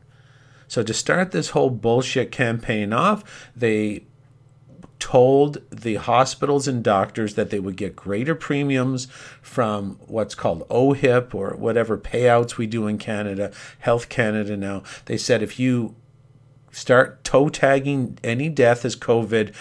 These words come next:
you get, like, twenty percent more payout to your hospital or to your practice. So they started doing that,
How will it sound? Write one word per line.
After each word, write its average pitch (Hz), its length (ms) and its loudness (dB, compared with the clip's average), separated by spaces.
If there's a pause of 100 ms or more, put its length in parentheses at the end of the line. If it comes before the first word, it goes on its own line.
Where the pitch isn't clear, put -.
(140)
you 117 120 -10
get, 113 160 -4
like, 107 180 -4
twenty 127 260 -2
percent 117 440 -4
more 104 200 -4
payout 92 440 -2
to 107 120 -6
your 87 120 -4
hospital - 640 -8 (240)
or 98 120 -6
to - 180 -10
your 92 140 -8
practice. - 680 -12 (560)
So 180 260 4
they 156 160 2
started 147 400 2
doing 135 300 2
that, 131 260 0